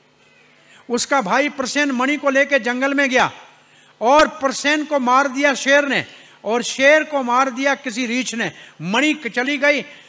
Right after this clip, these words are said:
सत्राजित ने कहा, "कृष्ण ने मणि चुरवाई होगी।" कृष्ण के ऊपर आरोप लग गया।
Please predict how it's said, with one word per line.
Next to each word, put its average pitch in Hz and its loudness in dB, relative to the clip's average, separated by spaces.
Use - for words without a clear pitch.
सत्राजित 226 -6
ने 233 -6
कहा, 233 -4
"कृष्ण - -6
ने 220 -6
मणि 196 -8
चुरवाई 170 -6
होगी।" 120 -12
कृष्ण 226 -8
के 196 -10
ऊपर 175 -8
आरोप 196 -4
लग 214 -4
गया। 214 -2